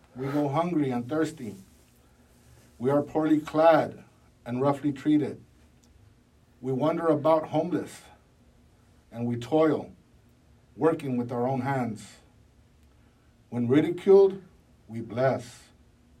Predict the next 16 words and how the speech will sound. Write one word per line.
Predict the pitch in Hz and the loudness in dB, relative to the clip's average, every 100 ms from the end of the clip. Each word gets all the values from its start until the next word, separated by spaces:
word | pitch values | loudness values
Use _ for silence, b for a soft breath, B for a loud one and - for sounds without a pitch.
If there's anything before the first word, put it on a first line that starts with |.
| _ _ _ _ - | _ _ _ _ -12
When | 117 117 | -10 -2
persecuted, | 160 170 190 202 190 196 196 - _ _ _ _ _ 107 | -2 0 -2 4 6 6 4 -12 _ _ _ _ _ -12
we | 113 | -8
endure. | 107 104 113 120 107 - - _ _ _ _ _ _ _ _ _ _ _ _ _ - | -8 -8 -8 -6 -6 -10 -20 _ _ _ _ _ _ _ _ _ _ _ _ _ -10
When | 117 | -10
slandered, | - 143 156 190 190 196 190 - _ _ _ _ - | -6 2 4 6 4 4 2 -14 _ _ _ _ -10
we | 117 | -4
respond | 131 120 - 143 151 156 151 - _ | -2 -2 -6 -4 -2 -2 -4 -10 _
gently. | - 120 - 107 95 - - _ _ _ _ _ _ _ _ _ _ _ _ _ | -12 -10 -10 -14 -16 -18 -20 _ _ _ _ _ _ _ _ _ _ _ _ _
We | 107 117 | -12 -8
have | 127 131 | -6 -6
become | 127 - 160 165 165 147 - - | -6 0 2 4 2 0 -4 -14
like | 127 123 | -10 -10
the | 127 | -8
world's | 123 139 143 131 | -8 -2 -2 -2
rubbish, | 107 120 135 127 101 | -6 -6 -4 -6 -10